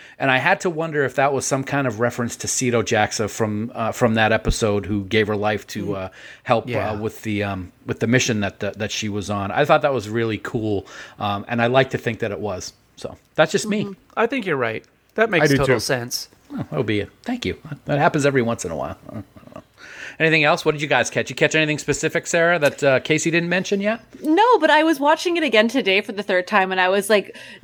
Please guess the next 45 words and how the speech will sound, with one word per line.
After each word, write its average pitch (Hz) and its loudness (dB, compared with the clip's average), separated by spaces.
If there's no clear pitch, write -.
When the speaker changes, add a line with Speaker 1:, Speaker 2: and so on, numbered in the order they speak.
Speaker 4:
desperately, 226 2
like, 190 2
pausing 208 4
and 202 0
looking 196 2
to 226 4
see 208 -2
if 220 2
I 208 6
could 208 0
find 185 -2
anything 202 0
that 147 -2
would 175 -6
really 233 4
be 214 -2
rare, 180 2
but 247 2
I 277 4
didn't. 302 0
Everything 302 0
that, 262 -2
um, 226 -2
Casey 240 -6
touched, 254 -6
uh, 202 6
touched - -4
on 190 4
was 185 0
stuff 208 2
that 202 4
I 190 4
saw. 202 2
So 180 0
it's - 2
fun, 202 4
though. 160 2
It's - 0
like 208 6
a 190 2
puzzle. 190 0
I, 190 0
I 196 4
like 185 -2
it. - -2